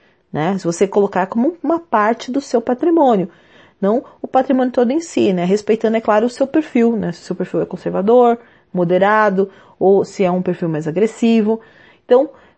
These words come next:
as ações são, porque inclusive tem ações de todos os tipos. Você tem ações que são conservadoras, de, de, de empresas que têm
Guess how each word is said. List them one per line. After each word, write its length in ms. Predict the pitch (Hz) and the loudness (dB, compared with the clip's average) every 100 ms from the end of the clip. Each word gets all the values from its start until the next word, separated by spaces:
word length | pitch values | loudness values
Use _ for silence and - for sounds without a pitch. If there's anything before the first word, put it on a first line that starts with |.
| - | -6
as 160 | 208 | -2
ações 320 | 233 226 370 | -2 0 -2
são, 300 | - 339 349 | 0 2 2
porque 280 | 370 220 - | 2 0 0
inclusive 460 | 254 277 269 302 349 | 0 0 2 2 2
tem 300 | - 294 370 | 2 2 4
ações 540 | 262 - 240 254 370 | 0 -2 0 2 2
de 80 | 294 | 2
todos 340 | - 403 339 269 | 2 2 2 0
os 100 | 254 | -2
tipos. 380 | - 165 - | -4 -4 -4
Você 220 | 160 - 254 | -10 -8 -4
tem 160 | 302 | 0
ações 600 | 339 330 254 269 381 370 - | 0 0 0 2 2 0 -6
que 140 | 233 | -8
são 380 | - - 240 415 - | -6 -2 0 0 -2
conservadoras, 960 | - 359 208 220 240 381 427 190 - - _ _ _ | -2 0 2 2 2 4 4 2 -4 -14 _ _ _
de, 160 | 170 170 | 0 0
de, 120 | 180 | 0
de 200 | 180 175 | -2 -4
empresas 460 | 170 180 175 170 - - _ | -4 -2 -2 -4 -8 -18 _
que 380 | - 190 175 170 _ _ _ | -2 2 2 0 _ _ _
têm 260 | 196 190 | 2 2